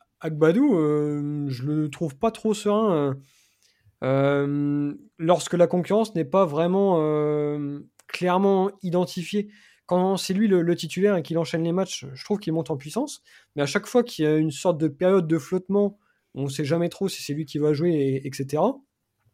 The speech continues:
il est un, un, un peu moins bon. Donc là, c'était lui, euh, forcément le, le titulaire, euh, aujourd'hui. Mais j'attends de voir comment ça se passe dans les prochaines, euh, semaines et sa concurrence avec Okumu. Mais, euh, ouais, plus globalement, euh, je trouve que cette concurrence entre les deux,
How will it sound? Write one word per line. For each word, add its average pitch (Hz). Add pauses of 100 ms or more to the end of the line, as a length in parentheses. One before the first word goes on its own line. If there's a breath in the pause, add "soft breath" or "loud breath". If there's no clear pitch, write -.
(260)
il 147
est 151
un, 147
un, 156
un 160
peu 196
moins 170
bon. 139 (560 loud breath)
Donc 143
là, 185
c'était 156
lui, 156
euh, 127
forcément 156
le, 139
le 139
titulaire, 139
euh, 127
aujourd'hui. 147 (480 soft breath)
Mais 147
j'attends 170
de 175
voir 175
comment 165
ça 160
se -
passe 180
dans 147
les 143
prochaines, 151
euh, 135
semaines 156
et 131
sa 135
concurrence 143
avec 135
Okumu. 170 (380 loud breath)
Mais, 147
euh, 147
ouais, 156
plus 165
globalement, 175
euh, 147
je 135
trouve -
que 151
cette 135
concurrence 156
entre 143
les 143
deux, 202